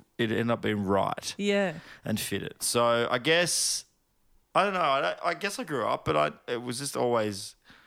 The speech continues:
Speaker 1: the way it was. I didn't even think about it.
Speaker 2: Yeah.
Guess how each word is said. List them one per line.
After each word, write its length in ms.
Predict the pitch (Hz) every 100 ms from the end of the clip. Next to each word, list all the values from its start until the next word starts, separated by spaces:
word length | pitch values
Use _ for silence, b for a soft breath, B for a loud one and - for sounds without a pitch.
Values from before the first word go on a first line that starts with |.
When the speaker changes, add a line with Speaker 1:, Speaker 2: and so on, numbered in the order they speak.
| b b b b -
Speaker 1:
the 80 | 110
way 200 | 120 113
it 140 | 104
was. 360 | 98 120 156 127
I 40 |
didn't 180 | 143 185
even 140 | 165
think 260 | 107 135 170
about 220 | 135 107
it. 120 | - _ _ -
Speaker 2:
Yeah. 460 | 214 226 247 180